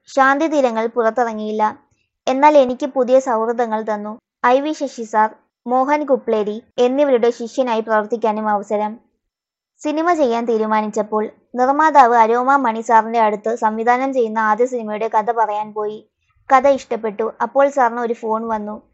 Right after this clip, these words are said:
സിനിമ ചെയ്യുന്നതിന് മുമ്പ് ഒരു സീരിയൽ. ഞാൻ സമ്മതിച്ചു. അത് ശരിയായിരുന്നുവെന്നോ തെറ്റായിരുന്നുവെന്നോ ഇപ്പോഴും അറിയില്ല. ആ പ്രായത്തിൽ പെട്ടെന്ന് സംവിധായകനാകാൻ വഴി തുറന്നപ്പോൾ മറ്റൊന്നും ആലോചിച്ചില്ല. അതാണ് മിന്നാരം സീരിയൽ. പ്രവീണ ഇരട്ട വേഷത്തിലെത്തിയ സീരിയൽ ഹിറ്റ് ചാർട്ടിൽ ഇടം പിടിച്ചു.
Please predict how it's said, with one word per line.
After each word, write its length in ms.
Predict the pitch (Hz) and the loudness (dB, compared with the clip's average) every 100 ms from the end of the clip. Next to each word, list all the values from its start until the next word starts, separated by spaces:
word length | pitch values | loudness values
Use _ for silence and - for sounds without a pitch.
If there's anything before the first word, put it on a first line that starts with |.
| _ _ - | _ _ -8
സിനിമ 260 | 269 277 | -4 -2
ചെയ്യുന്നതിന് 540 | 311 277 233 220 220 226 | -2 -2 -2 -6 -6 -6
മുമ്പ് 320 | 226 208 220 | -8 -4 -4
ഒരു 140 | 220 | -4
സീരിയൽ. 480 | 220 220 208 214 214 - _ _ - | -6 -10 -6 -6 -8 -12 _ _ -8
ഞാൻ 160 | 254 254 | -6 -2
സമ്മതിച്ചു. 640 | 247 214 208 214 220 220 _ _ _ _ _ _ _ - | -2 -2 -6 -8 -10 -12 _ _ _ _ _ _ _ 0
അത് 160 | 262 | 0
ശരിയായിരുന്നുവെന്നോ 800 | 294 294 269 311 277 247 226 214 | 0 -2 2 4 4 2 -4 -4
തെറ്റായിരുന്നുവെന്നോ 760 | 233 233 220 262 226 220 214 214 | -2 -2 2 2 2 -2 -6 -6
ഇപ്പോഴും 460 | 220 208 226 233 233 | -8 -2 0 2 0
അറിയില്ല. 540 | 208 208 208 208 208 _ _ _ _ | 0 0 0 -2 -2 _ _ _ _
ആ 80 | 269 | 2
പ്രായത്തിൽ 500 | 277 269 247 240 269 | 6 6 8 6 2
പെട്ടെന്ന് 400 | 262 233 240 254 | 0 -2 -2 -2
സംവിധായകനാകാൻ 1000 | 254 240 226 240 247 269 262 214 208 214 - | 0 -2 2 4 4 4 0 0 0 0 -2
വഴി 260 | 226 240 262 | 2 2 4
തുറന്നപ്പോൾ 540 | 269 226 214 208 220 | 4 4 -2 0 0
മറ്റൊന്നും 500 | 226 220 220 240 226 | 2 0 0 -2 -2
ആലോചിച്ചില്ല. 720 | 208 208 202 214 208 214 208 - - | -2 -2 -2 -6 -4 -2 -2 -4 2
അതാണ് 320 | 262 277 285 | 4 6 4
മിന്നാരം 520 | 269 226 220 220 233 247 | 2 -2 0 2 2 -2
സീരിയൽ. 400 | 220 208 208 240 _ _ - | -4 -4 -6 -8 _ _ -2
പ്രവീണ 400 | 254 262 294 294 | 2 2 2 0
ഇരട്ട 300 | 240 233 277 | 0 2 2
വേഷത്തിലെത്തിയ 800 | 254 233 220 226 226 208 208 214 | 2 2 -4 -2 -2 -2 -4 -4
സീരിയൽ 420 | 220 208 208 233 | -4 -4 -4 -4
ഹിറ്റ് 320 | 240 220 277 | -8 -8 -2
ചാർട്ടിൽ 400 | 262 220 220 220 | 2 2 0 -2
ഇടം 260 | 214 214 214 | 0 0 -2
പിടിച്ചു. 380 | 208 202 214 | -6 -6 -8